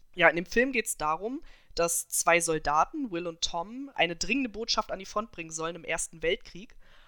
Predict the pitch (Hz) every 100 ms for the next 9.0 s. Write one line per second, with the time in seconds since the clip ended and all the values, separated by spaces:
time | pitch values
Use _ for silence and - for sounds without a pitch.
0 | _ 165 170 170 170 - 160 170 170 175
1 | 175 180 170 185 220 233 233 220 - 185
2 | 175 196 190 180 175 180 185 175 - 165
3 | 165 170 233 - - - - - 190 -
4 | 170 170 - - 247 - - 185 185 170
5 | 214 - 190 - 165 170 170 196 - -
6 | 190 - - - - - - 185 208 185
7 | 185 180 - 165 185 208 185 - 175 -
8 | 165 170 170 - 185 190 - - 156 139